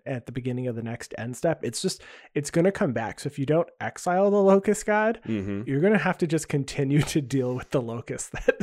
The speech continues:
Speaker 2: Yeah.
Speaker 1: they continue to swim, s-, or swim, swarm the
Speaker 2: <laughs>
Speaker 1: board. Um, probably one of, I mean, this is, this is that card where i-, it's just, if you land this, the game's in your favor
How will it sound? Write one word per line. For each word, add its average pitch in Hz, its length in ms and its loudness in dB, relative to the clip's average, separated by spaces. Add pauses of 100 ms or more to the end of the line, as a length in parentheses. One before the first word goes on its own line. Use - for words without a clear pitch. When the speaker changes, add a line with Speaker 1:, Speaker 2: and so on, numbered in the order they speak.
Speaker 2:
Yeah. - 380 2
Speaker 1:
they 202 100 10
continue 202 540 2
to 208 160 2
swim, 170 480 2
s-, 170 220 -4
or 151 100 2
swim, 113 400 -6 (240)
swarm 165 560 6
the 147 80 4
Speaker 2:
<laughs> 120 120 0
Speaker 1:
board. 87 340 -6 (360)
Um, 110 460 -4 (960)
probably 139 440 2
one 131 240 -2
of, 120 240 -8
I 127 100 -8
mean, 120 220 -8
this 220 240 10
is, 180 140 -2
this 196 260 8
is 185 140 2
that 147 260 4
card 139 320 2
where 120 420 -2
i-, - 40 -10
it's 123 420 -8
just, - 380 -6
if 139 180 -2
you 135 140 2
land 123 300 -2
this, 160 280 0 (320)
the 143 160 -2
game's 143 320 2
in 127 300 -2
your 120 220 -4
favor - 500 -10